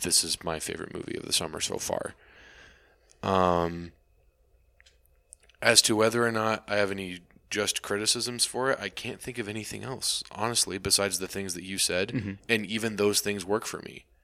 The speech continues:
Speaker 2: Right.
Speaker 1: Because they make sense to me from where I'm coming from. That doesn't mean that they're not valid. It just means that they don't bother me.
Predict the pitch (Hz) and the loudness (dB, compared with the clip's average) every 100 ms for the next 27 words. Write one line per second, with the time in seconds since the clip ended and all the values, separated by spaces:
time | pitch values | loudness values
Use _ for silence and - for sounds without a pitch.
0 | _ _ 110 85 - _ _ 110 - 104 | _ _ -2 -2 -6 _ _ -6 2 4
1 | 92 101 95 - 107 98 - 95 87 - | 4 4 6 6 6 2 -2 -4 -4 -4
2 | 90 87 85 80 - - - - - - | -4 0 0 -2 -8 -8 -10 -10 -12 -14
3 | _ - - - - _ _ _ - 104 | _ -20 -20 -20 -20 _ _ _ 0 2
4 | 95 92 85 82 82 78 85 85 - - | 2 2 -2 -4 -6 -6 -4 -4 -4 -8
5 | - - 92 - - 50 50 - 92 - | -10 -8 -4 -2 -2 -4 -6 -4 -4 -6
6 | _ _ _ - _ - _ _ 92 78 | _ _ _ -20 _ -20 _ _ -2 -2
7 | - - 87 - 64 57 - | -4 -4 -4 -8 -14 -16 -20